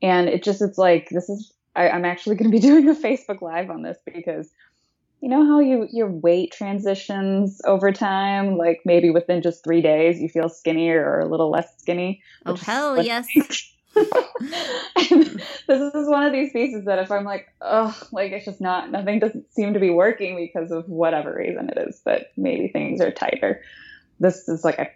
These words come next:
Speaker 1: put it on, I get out the door, I feel really good. Um, so it was well worth the hundred and thirty, hundred thirty-eight dollars or whatever it was that I spent. And, but then you can supplement it with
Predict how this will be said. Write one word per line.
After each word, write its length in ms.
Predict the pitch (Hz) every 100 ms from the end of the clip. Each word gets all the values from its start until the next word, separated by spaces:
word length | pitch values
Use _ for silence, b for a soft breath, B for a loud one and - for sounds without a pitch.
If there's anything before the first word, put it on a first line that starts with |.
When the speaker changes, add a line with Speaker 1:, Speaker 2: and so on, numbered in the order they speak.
| -
Speaker 1:
put 160 | -
it 80 | 185
on, 220 | 175 165
I 60 | 156
get 140 | 160 151
out 160 | 156
the 60 | 160
door, 340 | 151 143 143
I 60 | 151
feel 240 | - 147
really 260 | 139 - -
good. 280 | - - - _ b b b
Um, 440 | 156 147 143 90 -
so 180 | - 196
it 40 | 202
was 120 | 202
well 240 | 214 226
worth 300 | 196 220 269 _ -
the 100 | 196
hundred 320 | 180 180 180
and 160 | 175
thirty, 360 | 175 175 170 165
hundred 320 | 170 170 160
thirty-eight 360 | 156 156 156 -
dollars 420 | - - 165 170
or 80 | 165
whatever 300 | 170 175 165
it 60 | 147
was 200 | 147 156
that 180 | 156 151
I 100 | -
spent. 360 | - - - - _ b b b _ _ 175
And, 480 | 170 165 156 156 -
but 180 | 214
then 200 | 220 208
you 100 | 202
can 440 | 196 196 185 180 -
supplement 680 | - 277 - 214 175 170 160
it 60 | -
with 320 | 165 156